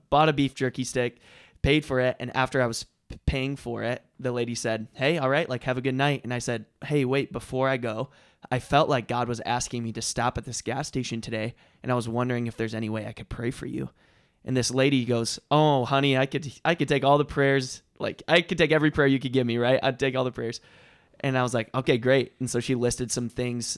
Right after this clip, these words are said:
that were more specifically that I could pray for her for. And I just took her hand and just, like, um, prayed for her right there over the counter. And it was really cool because God, like, really st-, started encountering this lady as I was praying.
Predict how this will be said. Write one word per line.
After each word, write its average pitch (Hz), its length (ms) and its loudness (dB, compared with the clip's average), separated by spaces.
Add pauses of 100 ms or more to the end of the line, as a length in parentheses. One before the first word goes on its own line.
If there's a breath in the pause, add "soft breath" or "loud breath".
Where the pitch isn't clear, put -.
that 113 300 -4
were 117 260 -4
more 120 180 -2
specifically 117 640 -4
that 120 140 -6
I 120 60 -6
could 113 180 -10
pray 120 200 -6
for 117 160 -8
her 123 140 -8
for. 123 400 -4 (360 soft breath)
And 131 160 0
I 135 60 2
just 127 180 -4
took 139 120 -4
her 127 80 0
hand 131 320 -2 (100)
and 120 260 -2
just, 120 160 -4
like, 120 200 -4 (260)
um, 113 380 -6
prayed 131 200 -2
for 123 120 -6
her 113 180 -2
right 123 180 -2
there 123 200 0
over 120 180 -4
the 113 80 -10
counter. 120 380 -8 (340 soft breath)
And 127 100 -4
it 127 40 4
was 120 120 0
really 127 200 4
cool 131 360 4
because 113 300 -4
God, 120 300 -4
like, 117 180 -8
really 123 240 -4
st-, - 180 -8 (140)
started 120 300 -4
encountering 117 560 -4
this 120 180 -8
lady 120 380 -2
as 120 200 -2
I 117 80 -4
was 120 140 -6
praying. 120 500 -8